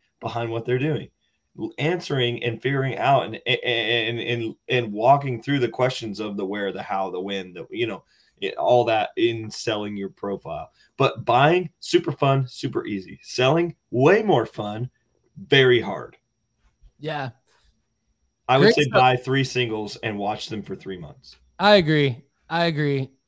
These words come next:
Speaker 2: Uh, great stuff. And Russ, like, uh, email, email us too if you want, paul at no off season dot com. Uh, thanks for asking the question on Spotify, though. That's cool. I didn't even really know that existed. So you guys can ask questions there.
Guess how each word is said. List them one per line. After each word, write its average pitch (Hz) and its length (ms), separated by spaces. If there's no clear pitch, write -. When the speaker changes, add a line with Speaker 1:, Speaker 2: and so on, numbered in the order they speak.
Speaker 2:
Uh, 185 220
great 208 260
stuff. 175 300
And 190 180
Russ, 185 300
like, 165 360
uh, 165 300
email, 214 380
email 233 300
us 185 180
too 185 240
if 170 120
you 156 120
want, 147 280
paul 170 320
at 151 140
no 165 160
off 165 220
season 156 260
dot 143 260
com. 156 380
Uh, 151 200
thanks 185 240
for 175 120
asking 165 260
the 156 80
question 156 340
on 139 140
Spotify, 135 640
though. 113 100
That's 127 220
cool. 127 360
I 156 140
didn't 151 140
even 143 160
really 143 240
know 139 160
that 135 140
existed. 120 440
So 147 100
you 147 120
guys 147 180
can 151 140
ask 143 200
questions 135 440
there. 202 320